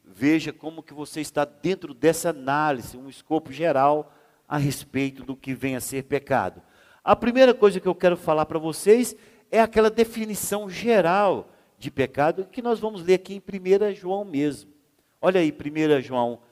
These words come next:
capítulo três. Por que eu tô pegando esse livro? Porque ele é um livro muito, é,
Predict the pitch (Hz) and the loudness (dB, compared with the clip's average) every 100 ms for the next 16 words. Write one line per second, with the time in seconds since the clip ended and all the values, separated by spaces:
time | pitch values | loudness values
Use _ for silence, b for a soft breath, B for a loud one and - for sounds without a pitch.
0 | b b - 131 - 135 135 127 131 - | b b -4 -4 -4 -10 -8 -12 -10 -2
1 | 127 98 87 - - - 165 214 208 208 | 0 0 -6 -16 -18 -14 -6 0 0 0
2 | 196 170 147 139 - 135 190 170 - 190 | -4 -4 -4 -6 -8 -4 -4 -4 -6 -4
3 | 185 185 170 175 175 175 b b b b | -4 -4 0 0 0 -6 b b b b
4 | 165 196 202 202 165 160 139 | -14 -8 -4 -4 0 0 0